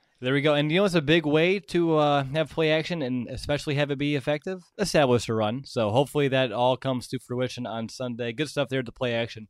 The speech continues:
I agree. That's gonna be a very pivotal, uh, aspect of the game. Ex-,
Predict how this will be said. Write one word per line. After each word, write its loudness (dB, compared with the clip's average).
I -2
agree. -4
That's -4
gonna -4
be -4
a -2
very -4
pivotal, -6
uh, -8
aspect -6
of -4
the -6
game. -4
Ex-, -14